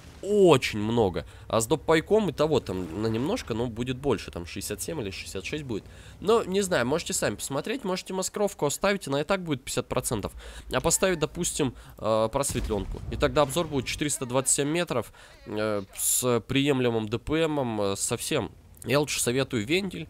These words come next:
досел и оптику. Э, кто-то может поспорить, окей, э,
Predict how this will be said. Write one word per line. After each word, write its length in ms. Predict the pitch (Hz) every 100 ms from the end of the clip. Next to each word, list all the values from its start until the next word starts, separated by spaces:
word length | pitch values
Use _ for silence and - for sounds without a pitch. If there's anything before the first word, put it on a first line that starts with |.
| - -
досел 440 | 101 139 - 113
и 120 | -
оптику. 400 | 123 98 - - - - -
Э, 220 | - 107
кто-то 280 | 120 214 208
может 260 | 190 160 135
поспорить, 580 | 143 - 208 254 - -
окей, 340 | 165 156 110 - - -
э, 260 | - 120